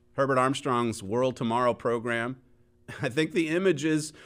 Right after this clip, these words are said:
or the montages that stuck with me the most is he would, he would step back and look at this world, Satan's world,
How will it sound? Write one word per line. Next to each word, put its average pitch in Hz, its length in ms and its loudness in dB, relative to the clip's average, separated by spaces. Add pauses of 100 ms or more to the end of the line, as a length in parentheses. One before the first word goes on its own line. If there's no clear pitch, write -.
(180)
or 143 140 0
the 127 120 0
montages 143 880 2
that 117 160 0
stuck 160 360 -2
with 131 180 0
me 151 200 0
the 131 120 0
most 156 400 4
is 135 300 -14 (320)
he 226 200 2
would, 208 340 6
he 226 180 -2
would 233 160 4
step 170 320 4
back 147 300 4
and 139 260 4
look 220 180 4
at 214 140 2
this 185 220 0
world, 151 560 4 (720)
Satan's 202 560 0
world, 156 480 6